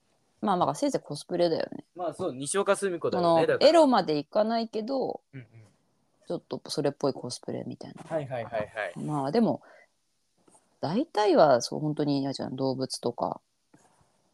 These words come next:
Speaker 2: まあ、それ自体は俺ちょっと嫌だけど
Speaker 1: ね、
Speaker 2: ね、
Speaker 1: 嫌だけどね。
Speaker 2: 動物無知で叩くの。
Speaker 1: 本当だよね。
Speaker 2: うん。
Speaker 1: でも、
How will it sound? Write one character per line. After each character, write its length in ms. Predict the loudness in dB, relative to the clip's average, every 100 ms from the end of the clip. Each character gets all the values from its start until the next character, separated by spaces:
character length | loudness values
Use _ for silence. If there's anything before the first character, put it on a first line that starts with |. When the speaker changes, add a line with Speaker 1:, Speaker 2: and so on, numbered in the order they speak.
| _ -20 _ _ -20
Speaker 2:
ま 80 | -16
あ、 40 | -6
そ 180 | 4
れ 80 | 4
自 160 | 4 6
体 120 | 6
は 60 | 6
俺 120 | 2
ち 60 |
ょ 40 | -2
っ 20 |
と 80 | -2
嫌 120 | -2
だ 120 | -2
け 60 | 2
ど 60 |
Speaker 1:
ね、 160 | 6 8
Speaker 2:
ね、 60 | 10
Speaker 1:
嫌 140 | 8
だ 100 | 6
け 60 | 2
ど 80 |
ね。 80 | -4
Speaker 2:
動 20 |
物 80 | -2
無 60 | -4
知 40 |
で 40 | -4
叩 160 | -10
く 60 | -10
の。 40 | -10
Speaker 1:
本 60 |
当 100 | -8
だ 100 | -6
よ 80 | -6 -6
ね。 160 | -10 -10 _ -10
Speaker 2:
う 60 |
ん。 320 | -8 -6 -10 -6
Speaker 1:
で 100 | -2
も、 280 | -2 -4